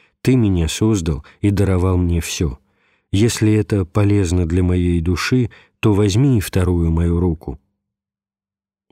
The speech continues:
Оставшись калекой, он полностью предался молитвенному деланию, имел дар созерцательной молитвы,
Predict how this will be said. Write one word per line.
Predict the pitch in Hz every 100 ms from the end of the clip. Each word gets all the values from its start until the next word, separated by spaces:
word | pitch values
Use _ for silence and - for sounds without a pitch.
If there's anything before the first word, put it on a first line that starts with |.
| -
Оставшись | 101 - 151 - 123 -
калекой, | 113 120 143 - 117
он | 104
полностью | - 135 135 120 - - 95
предался | - 95 90 110 127 - 104
молитвенному | 104 107 117 110 110 113
деланию, | 101 98 90 80 76 69 - _ - - -
имел | 104 107 101
дар | 98 101 80
созерцательной | - 101 95 90 - 90 95 87 90
молитвы, | 87 87 98 113 101 101